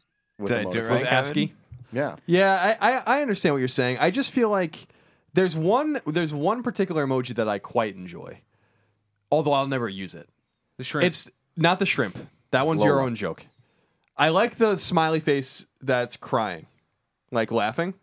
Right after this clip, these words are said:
Speaker 4: Oh,
Speaker 1: Um,
Speaker 4: yeah, yeah.
Speaker 3: That's a good
Speaker 4: Justine
Speaker 3: one.
Speaker 4: uses that one all the time.
Speaker 3: I like, I enjoy that one. We see that one quite often. I, I like that one. But again, I would never use it
Speaker 1: Mm-hmm.
Speaker 3: because we have a way to make the emoticon cry, and it's with two semicolons.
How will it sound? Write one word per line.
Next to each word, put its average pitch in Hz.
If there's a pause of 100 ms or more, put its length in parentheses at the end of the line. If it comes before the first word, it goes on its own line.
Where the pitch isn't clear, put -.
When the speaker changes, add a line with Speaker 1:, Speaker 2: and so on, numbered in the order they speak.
Speaker 4:
Oh, 247
Speaker 1:
Um, 143
Speaker 4:
yeah, 151
yeah. 120 (140)
Speaker 3:
That's 208
a 240
good 156
Speaker 4:
Justine 196
Speaker 3:
one. 220
Speaker 4:
uses 139
that 120
one 113
all 107
the 107
time. -
Speaker 3:
I 202
like, 269 (120)
I 240
enjoy 208
that 196
one. 190
We 170
see 180
that 160
one 156
quite 143
often. 135
I, 120
I 123
like 123
that 101
one. 95
But 123
again, 139
I 123
would 127
never 135
use 117
it 82 (100)
Speaker 1:
Mm-hmm. 104 (100)
Speaker 3:
because 131
we 123
have 135
a 127
way 110
to 104
make 104 (240)
the 110
emoticon 107
cry, 85 (260)
and 101
it's 101
with 98 (180)
two -
semicolons. -